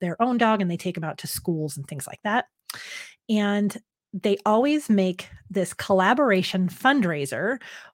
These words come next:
for coffee this time of year, about November. They pair up with a coffee roaster here in town,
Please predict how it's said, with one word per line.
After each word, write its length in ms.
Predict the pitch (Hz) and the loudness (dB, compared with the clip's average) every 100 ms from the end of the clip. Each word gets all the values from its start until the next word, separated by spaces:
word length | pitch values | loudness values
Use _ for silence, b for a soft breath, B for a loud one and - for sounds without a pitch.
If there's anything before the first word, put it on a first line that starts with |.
| _ | _
for 260 | - 170 175 | -2 0 0
coffee 640 | - 254 285 294 170 175 | -2 0 0 0 0 0
this 200 | 180 185 | 0 -4
time 300 | - 180 180 | -4 -4 -2
of 140 | 180 180 | -2 -2
year, 360 | 226 190 170 | 0 2 0
about 520 | 175 180 170 - - - | -2 -2 -4 -4 -8 -6
November. 880 | 185 190 170 202 294 285 156 190 311 _ B B B - | -2 0 0 0 2 2 0 0 -4 _ B B B -2
They 140 | 175 | -2
pair 320 | - - 190 | -4 0 0
up 120 | 220 | 2
with 100 | 247 | 0
a 60 | 294 | -2
coffee 420 | - 220 185 190 | 0 0 2 0
roaster 380 | 175 170 - 180 | 0 -2 -4 -8
here 200 | 165 170 | -6 -4
in 140 | 175 | -4
town, 400 | - 151 131 254 | -4 -8 -4 -4